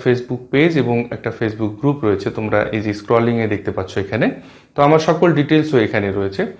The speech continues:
তো তোমাদের, আহ, সেকেন্ড ইয়ারদের জন্য, অর্থাৎ সেকেন্ড কেমিস্ট্রি সেকেন্ড পার্টের জন্য আমি নিয়মিত, আম, রেকর্ডেড ক্লাস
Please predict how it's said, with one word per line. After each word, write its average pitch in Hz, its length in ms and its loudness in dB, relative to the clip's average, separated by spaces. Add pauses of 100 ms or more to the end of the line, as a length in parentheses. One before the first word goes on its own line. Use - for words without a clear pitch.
(340)
তো 131 440 4
তোমাদের, 156 420 2
আহ, 131 140 4
সেকেন্ড 147 380 2
ইয়ারদের 127 340 4
জন্য, 101 240 -2
অর্থাৎ 104 340 -6
সেকেন্ড 143 380 0
কেমিস্ট্রি 143 640 0 (140)
সেকেন্ড 160 460 0
পার্টের 110 300 2
জন্য 101 380 -2 (300)
আমি 135 220 4
নিয়মিত, 156 440 4
আম, 117 840 -2
রেকর্ডেড 127 680 2
ক্লাস 117 300 0